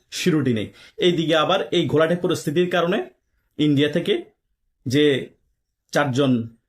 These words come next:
বিশিষ্ট সেনাবাহিনী নিরাপত্তা গোয়েন্দা সংস্থার লোক আসার কথা ছিল বাংলাদেশে, তারাও কিন্তু আসছে না, তারাও কিন্তু তাদের সফর বাতিল করে দিয়েছে, কারণ তাদেরও নিরাপত্তাজনিত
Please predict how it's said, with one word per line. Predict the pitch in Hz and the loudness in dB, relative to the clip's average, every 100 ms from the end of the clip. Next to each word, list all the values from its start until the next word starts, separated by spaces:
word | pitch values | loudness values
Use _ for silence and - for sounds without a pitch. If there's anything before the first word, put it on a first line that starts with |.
| - | -8
বিশিষ্ট | 120 123 160 - | -6 -4 -6 -2
সেনাবাহিনী | 180 170 156 156 165 160 170 | -2 0 -2 0 0 0 0
নিরাপত্তা | 165 165 135 - 127 107 - _ _ _ _ _ _ _ _ _ _ - | 0 0 -2 -2 -2 -2 -6 _ _ _ _ _ _ _ _ _ _ -4
গোয়েন্দা | 135 143 131 | 0 2 2
সংস্থার | 156 151 - 165 | 0 -4 -2 0
লোক | 165 147 | 0 0
আসার | 127 156 | -2 -2
কথা | 139 151 | -4 -4
ছিল | - 180 | -2 0
বাংলাদেশে, | 165 151 123 123 214 - _ _ | 0 0 -2 -2 -4 -6 _ _
তারাও | 135 139 | 0 2
কিন্তু | 151 175 - 247 - _ _ _ | 2 -2 -2 -4 -6 _ _ _
আসছে | 131 135 - | -4 -4 -2
না, | 123 | -2
তারাও | 107 131 147 | 0 0 0
কিন্তু | 170 165 | -2 -4
তাদের | 160 135 | -2 -2
সফর | 147 151 147 | -2 -4 -2
বাতিল | 135 131 131 | -2 -2 -2
করে | 120 123 | 0 0
দিয়েছে, | 120 110 123 | 0 -4 -4
কারণ | 131 165 | -2 -2
তাদেরও | 160 139 156 | -2 0 0
নিরাপত্তাজনিত | 160 147 120 135 120 117 - | 0 -2 -2 -2 -2 -2 -2